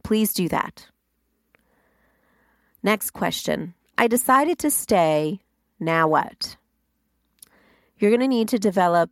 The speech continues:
your own superpower. Imagine you have an invisible bubble that surrounds you at an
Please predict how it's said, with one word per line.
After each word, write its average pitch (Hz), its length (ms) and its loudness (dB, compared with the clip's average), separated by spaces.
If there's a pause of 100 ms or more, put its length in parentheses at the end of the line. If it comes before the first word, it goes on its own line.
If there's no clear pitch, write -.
(100)
your 180 240 0
own 185 440 0 (120)
superpower. 156 920 -2 (1200)
Imagine 226 600 2
you 277 160 2
have 185 400 0
an 185 80 -2
invisible 202 640 0
bubble 156 460 2
that 160 240 -2
surrounds 185 680 -2
you 151 380 0
at 180 140 2
an 185 100 0